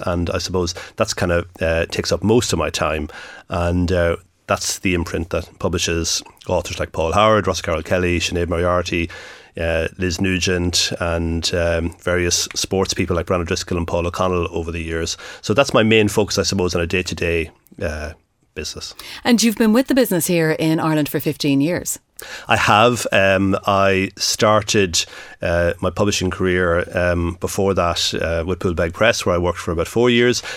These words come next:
Speaker 1: and then I set up my own, um, publicity and marketing company, uh, and worked there for seven years. And I suppose over that seven-year period, I had, uh,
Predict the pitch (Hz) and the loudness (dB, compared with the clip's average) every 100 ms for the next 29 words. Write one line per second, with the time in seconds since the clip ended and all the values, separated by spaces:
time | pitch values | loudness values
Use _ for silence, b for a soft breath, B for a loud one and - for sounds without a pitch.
0 | B 98 101 92 - 95 95 90 90 87 | B 2 4 4 2 2 2 2 2 2
1 | 85 - 87 82 82 - 101 - 90 87 | 0 -2 -2 -2 -4 -4 -4 0 0 2
2 | 92 - 90 92 85 85 80 - - - | 0 0 -2 -2 -4 -4 -6 -10 -16 -6
3 | 85 82 85 - 87 90 87 87 80 95 | -4 -2 -2 -2 -2 -2 -2 -2 -2 2
4 | 120 110 85 80 80 95 - 101 113 113 | 2 2 0 0 0 0 2 0 2 2
5 | 101 95 - 104 95 90 90 87 104 98 | 2 2 2 2 2 2 0 0 2 2
6 | 90 80 B B B B 90 85 - 90 | 2 -2 B B B B 0 0 0 0
7 | 85 82 - - 90 85 82 | 0 0 -4 -2 0 0 0